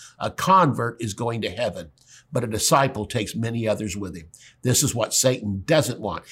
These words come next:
If he's lost you, he'll grit his teeth. He hates it, but you know what? The next thing he'll do is try to get you not to win other people to the Lord, not to live a good life in front of them, not to be an influence in other people's lives. And so again,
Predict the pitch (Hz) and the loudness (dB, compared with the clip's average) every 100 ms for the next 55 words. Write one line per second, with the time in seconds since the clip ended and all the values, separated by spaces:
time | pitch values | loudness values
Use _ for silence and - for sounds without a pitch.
0 | - - 113 139 190 170 165 160 - 160 | -12 -6 2 4 4 6 6 6 2 2
1 | 170 175 175 - - 139 151 123 151 170 | 4 2 -2 -16 -2 4 4 6 4 4
2 | 147 139 - 165 175 156 131 117 165 196 | 0 0 2 2 4 4 2 2 2 2
3 | - 190 131 - 131 135 143 151 156 - | 0 -2 -2 -2 2 4 6 6 4 -2
4 | - - 113 139 139 156 147 143 127 139 | -20 -6 2 4 4 2 4 4 4 2
5 | 104 - 127 110 98 123 175 - 170 139 | 0 -2 -2 -2 -2 0 2 2 2 2
6 | 127 127 131 113 113 113 120 127 - 131 | 4 2 0 -4 -4 -4 -2 -2 -2 -2
7 | 120 123 120 113 98 92 - - - 139 | -4 -6 -4 -4 -4 -6 -12 -8 2 2
8 | 143 135 131 123 123 117 120 147 151 123 | 4 4 4 4 0 0 2 2 0 -2
9 | 101 120 104 104 107 143 135 131 135 - | -2 -2 -2 -2 0 0 2 2 2 4
10 | 226 277 - 180 143 117 131 135 131 131 | 4 4 4 4 4 2 -2 -2 0 0
11 | 135 127 120 98 117 113 95 95 - - | -2 -2 -4 -2 0 2 0 -6 -14 -20
12 | - - 110 92 127 135 147 135 123 120 | -12 -6 -2 0 4 4 4 2 0 0